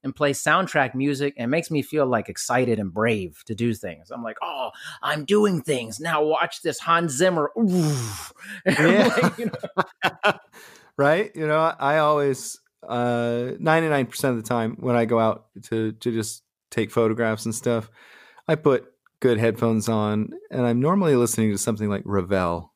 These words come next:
Speaker 2: or
Speaker 1: Yeah.
Speaker 2: something, you know, so-,
Speaker 1: Yeah.
Speaker 2: something where v-, very impressionistic or, or something like that, where I, it just puts me in that artistic mindset.
Speaker 1: Yes.
Speaker 2: Uh,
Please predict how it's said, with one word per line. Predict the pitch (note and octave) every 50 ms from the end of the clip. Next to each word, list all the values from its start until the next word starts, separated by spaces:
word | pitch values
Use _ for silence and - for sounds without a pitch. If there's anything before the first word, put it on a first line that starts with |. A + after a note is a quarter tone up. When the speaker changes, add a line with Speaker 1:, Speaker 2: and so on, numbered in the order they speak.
| -
Speaker 2:
or | A2
Speaker 1:
Yeah. | G#2 G2 F#2+
Speaker 2:
something, | F2+ F#2+ G2 F#2 F2+ G2 F#2 F#2
you | F#2 F#2
know, | F#2+ F#2
so-, | G2 - - A2 -
Speaker 1:
Yeah. | G2 F#2+
Speaker 2:
something | B2 B2 A#2+ A#2+ A2+ A2+ A2
where | G#2+ G2+ G2+ G2 G2 - -
v-, | - - G#2+ - -
very | - A2+ A2+ A2 G#2+ G#2+
impressionistic | G#2 G2 - - A#2 G#2 - - G#2+ G#2 G2 - - - G#2 G2+ - _ -
or, | G#2 G2 F#2+ -
or | - A2
something | A2 - G#2+ G#2 G2+ - G#2 G2
like | G2+ G2+ G2 G2 -
that, | G#2+ G2+ G2 G2+ - -
where | G#2 G#2 G2+ G2
I, | G2 G2+ G2+ F#2+ - _ _ - - - _ _ _ _ -
it | B2+
just | C3+ D#3 - -
puts | - F3+ F3 - C#3
me | C#3 B2+
in | A#2+ A2+
that | A2+ G#2+ G#2 - -
artistic | A#2 G#2+ A2 - B2+ A2 - - G2+ - -
mindset. | G2 G2 F#2+ F#2 F#2 F#2 F#2 F2+ F2 G2 - - - F2+ E2+ E2 - _ -
Speaker 1:
Yes. | - -
Speaker 2:
Uh, | F#2+ - -